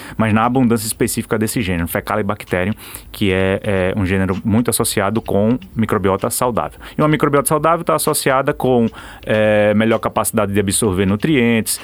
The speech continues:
é, menor produção de substâncias inflamatórias que passam do seu intestino para o seu sangue, enfim, é uma série de fatores. A microbiota é algo muito novo ainda, sendo muito estudado, apesar de ter muito, é, muita propaganda, assim, por trás de microbiota, muitos,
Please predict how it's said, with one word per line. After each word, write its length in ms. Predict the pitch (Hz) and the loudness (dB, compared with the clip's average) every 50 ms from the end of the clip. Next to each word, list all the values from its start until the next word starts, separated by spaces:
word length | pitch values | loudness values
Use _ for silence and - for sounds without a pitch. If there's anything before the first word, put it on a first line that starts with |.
| - - - - | -12 -18 -12 -6
é, 460 | - 104 101 104 101 101 98 98 95 95 - | -2 0 2 2 2 2 2 2 0 0 0
menor 380 | 107 113 110 110 117 123 113 - | 0 2 2 4 2 2 2 0
produção 500 | - 104 110 101 110 - - 117 107 101 | 0 0 0 0 0 0 0 0 0 0
de 60 | 92 | 0
substâncias 540 | - - 101 101 - - 101 95 - 101 92 | -2 -2 -2 -2 -2 -2 -2 -2 -2 -2 -2
inflamatórias 720 | 104 90 - 104 98 104 220 - - 104 101 95 92 - | -2 -2 0 0 0 0 0 0 0 0 2 2 0 -2
que 100 | - - | -4 -6
passam 360 | - - - 214 202 - - | -4 -2 -2 -2 0 0 0
do 60 | - 87 | -2 0
seu 160 | - - 120 | 0 0 0
intestino 420 | 117 - 110 101 - - 104 92 | 0 0 -2 -2 -2 -2 -4 -2
para 100 | - 92 | -2 -4
o 40 | 87 | -4
seu 180 | - - 139 139 | -2 -2 -2 -2
sangue, 500 | - - 117 117 123 117 110 101 104 101 - - - - - - - | 0 0 0 2 2 0 0 -2 -4 -6 -8 -12 -20 -20 -12 -6 -2
enfim, 300 | 120 117 - 104 92 87 - | -2 -2 -2 -2 -4 -2 -2
é 100 | 101 95 | -2 -2
uma 280 | 101 - 107 101 92 | -2 -2 -2 -2 -2
série 260 | - - 107 98 95 | -2 -2 -2 -4 -4
de 100 | 95 98 | -4 -6
fatores. 460 | - - 113 110 - - 87 - 82 87 | -6 -6 -6 -6 -6 -8 -10 -10 -6 -4
A 60 | 95 | -2
microbiota 460 | 117 117 - 123 110 110 107 - - | 0 0 0 0 2 0 0 0 0
é 40 | 104 | -2
algo 160 | 107 104 104 | 0 0 0
muito 340 | 104 107 131 147 - - - | 0 0 0 -2 -2 -2 -2
novo 440 | 202 98 98 101 120 131 117 107 98 | 0 2 2 2 2 0 0 0 -2
ainda, 400 | 87 87 92 104 117 131 143 143 - - - - - | -2 0 0 0 0 -2 -2 -4 -8 -18 -20 -20 -16
sendo 260 | - - - 98 95 | -8 -4 -2 -2 0
muito 200 | 92 92 104 262 | 0 2 0 0
estudado, 440 | - - 160 135 110 95 95 104 110 | 0 -2 -2 0 2 2 2 2 0
apesar 280 | 110 - 110 92 101 98 | -2 -2 -2 -2 -2 -2
de 60 | 101 | -2
ter 180 | 101 - 107 98 | -2 -2 -2 0
muito, 1000 | 95 98 98 104 107 123 143 139 - - - 143 139 135 135 127 127 123 110 98 - - - - - - - - - - - - | 0 0 0 0 0 0 -2 -4 -6 -4 -4 -2 0 0 0 0 2 2 0 0 -2 -8 -14 -18 -16 -16 -16 -18 -20 -20 -10 -4
é, 420 | - 104 101 101 101 98 98 98 - | -2 0 2 2 2 2 2 2 0
muita 400 | 120 117 104 107 117 117 - 135 | 0 0 0 2 0 0 -2 -4
propaganda, 840 | - - - - - - 175 147 123 92 98 104 120 135 135 120 101 | -4 -2 -4 -4 -2 -2 -4 -2 -2 0 2 2 4 4 4 2 2
assim, 260 | 95 - - 107 104 104 | 0 0 0 -2 -2 -2
por 160 | - 98 87 | -2 -2 -2
trás 160 | - 104 95 | -2 -2 0
de 60 | 98 | 0
microbiota, 840 | 98 98 - - 104 95 120 127 101 87 87 95 101 104 104 - 95 | 0 0 0 -2 -2 0 0 0 2 2 2 2 2 2 0 0 0
muitos, 560 | 98 101 110 117 117 - 123 110 98 - - | 0 2 2 0 0 0 -2 -2 0 -2 -4